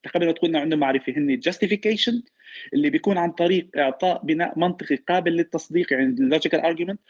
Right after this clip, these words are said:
والمرحلة الثالثة التروث اللي هي scientific evidence. إذا حققت هدول الثلاثة أنا أستطيع أن أقول أنني الآن أمتلك propositional knowledge، وهي أفضل وصف كذا. هل هي مطابقة للحقيقة أو لا؟ أنا لا أعلم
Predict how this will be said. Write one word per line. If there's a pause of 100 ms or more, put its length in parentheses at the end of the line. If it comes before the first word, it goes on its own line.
(240)
والمرحلة
الثالثة
التروث
اللي
هي
scientific
evidence. (340)
إذا
حققت
هدول
الثلاثة (120)
أنا
أستطيع
أن
أقول
أنني
الآن
أمتلك
propositional
knowledge،
وهي
أفضل
وصف
كذا. (340)
هل
هي
مطابقة
للحقيقة
أو
لا؟ (320)
أنا
لا
أعلم